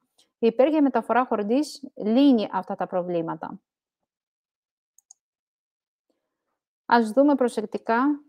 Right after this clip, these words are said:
τα συγκριτικά χαρακτηριστικά. Το πλεονέκτημα της μεταφοράς χορδής είναι προφανές. Το πρώτο είναι κεφαλούχες δαπάνες, λειτουργικές δαπάνες, δεύτερο, περιβαλλοντική μόλυνση,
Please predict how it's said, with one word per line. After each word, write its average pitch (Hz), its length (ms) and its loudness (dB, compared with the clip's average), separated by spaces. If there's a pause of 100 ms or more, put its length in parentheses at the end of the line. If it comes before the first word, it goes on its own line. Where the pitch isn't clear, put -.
τα 208 340 -4
συγκριτικά 208 680 -6
χαρακτηριστικά. 214 1040 -4 (200)
Το 208 100 -4
πλεονέκτημα 208 800 -2
της 220 180 -8
μεταφοράς 202 520 -4
χορδής 202 640 -4 (280)
είναι 277 320 6
προφανές. 185 800 -2 (800)
Το 220 120 -2
πρώτο 233 320 6
είναι 233 200 4
κεφαλούχες 208 680 0
δαπάνες, 247 680 4
λειτουργικές 196 800 0
δαπάνες, 285 760 2
δεύτερο, 254 480 0
περιβαλλοντική 208 760 -2
μόλυνση, 233 960 0